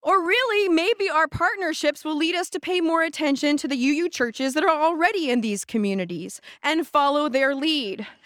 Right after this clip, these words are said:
I mean, just imagine saying from within your church, "Dear U U churches in Arkansas and Alabama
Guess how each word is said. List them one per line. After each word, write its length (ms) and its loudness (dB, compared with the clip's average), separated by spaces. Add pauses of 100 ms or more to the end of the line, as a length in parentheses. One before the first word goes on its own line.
(140)
I 60 2
mean, 120 2
just 180 0
imagine 540 0
saying 380 -2
from 160 -2
within 300 0
your 360 0
church, 520 -4 (200)
"Dear 360 2
U 240 0
U 200 0
churches 600 -4
in 240 2
Arkansas 760 -2 (640)
and 220 0 (100)
Alabama 840 0